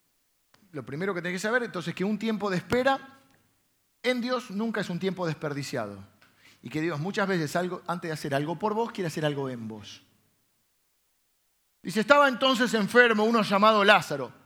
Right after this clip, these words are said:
Juan capítulo once. "De Betania,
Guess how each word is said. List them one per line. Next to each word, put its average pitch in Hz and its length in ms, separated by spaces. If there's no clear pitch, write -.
Juan 262 260
capítulo 180 420
once. 107 420
"De 208 140
Betania, 202 640